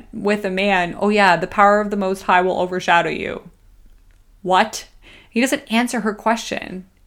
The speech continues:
Nothing becomes clearer. But she has a promise of God's presence. And I read on for this quote. "Mary's astonishing example of faithfulness consists, at least in part,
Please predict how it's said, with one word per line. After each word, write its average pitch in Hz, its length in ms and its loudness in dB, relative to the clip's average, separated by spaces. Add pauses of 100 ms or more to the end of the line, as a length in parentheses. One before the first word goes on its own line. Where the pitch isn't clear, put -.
Nothing 254 460 0
becomes 233 340 -2
clearer. 240 800 -4 (1700)
But 185 360 0 (180)
she - 160 -8
has 185 80 -6
a 185 40 -10
promise 175 380 -8
of 170 120 -16
God's - 260 -8 (400)
presence. - 680 -12 (2750)
And 190 100 0
I 196 100 6
read 180 260 0
on 175 260 -2
for 170 60 -14
this - 180 -12
quote. - 340 -10 (960)
"Mary's 233 320 2
astonishing 226 720 0
example 175 480 -4
of 165 80 -6
faithfulness 165 640 -8
consists, - 720 -4
at 175 120 -8
least 196 260 -4
in 208 100 -6
part, - 520 -6